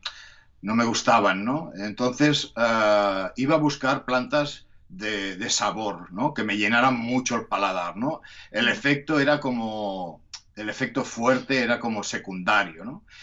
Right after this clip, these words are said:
Speaker 1: Y
Speaker 2: Ujú.
Speaker 1: sin querer, pues fui, fui seleccionando plantas con esos matices, ¿no? Y, y fui introduciendo el C B D sin quererlo, ¿no?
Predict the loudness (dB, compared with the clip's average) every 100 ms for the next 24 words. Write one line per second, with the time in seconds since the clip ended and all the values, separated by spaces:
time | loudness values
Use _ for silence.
0 | -20 -4 -2 0 -2 -2 2 4 6 4
1 | 2 -2 -4 0 2 2 2 2 2 2
2 | 2 2 2 2 2 2 2 0 -2 -6
3 | -2 0 0 0 -2 2 0 0 -4 -4
4 | -8 -16 -18 -14 -2 0 0 -4 -2 0
5 | 2 0 -2 0 2 2 2 4 4 4
6 | 2 0 2 2 4 2 2 0 0 2
7 | 2 2 2 2 0 -2 -2 0 0 -2
8 | -10 -12 -12